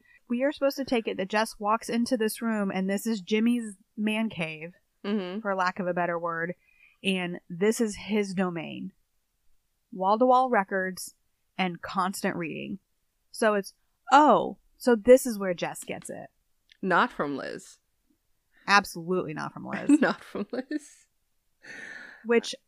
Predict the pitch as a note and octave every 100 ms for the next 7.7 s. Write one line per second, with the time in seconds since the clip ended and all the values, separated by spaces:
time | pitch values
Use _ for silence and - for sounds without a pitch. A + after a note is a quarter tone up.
0 | - G3 A3 - A#3+ A#3 G#3+ A3+ A#3 F#3
1 | F#3+ G#3+ A3+ G#3+ G3+ - G#3 G3 F#3+ D#3+
2 | F3 F#3 F#3+ F#3+ - A3+ A#3 B3 _ -
3 | - G#3 G3 F#3 F3 - - - G3 F#3+
4 | G3 G#3 G#3 F3 E3+ E3 F3 A#3 - -
5 | F#3 F#3+ F#3 F#3 D#3+ E3+ F3 G3 - G3
6 | F#3 G3 F#3+ - G3 F#3+ F#3+ F#3 F3+ F3+
7 | F#3+ - - G3 G3 A#3+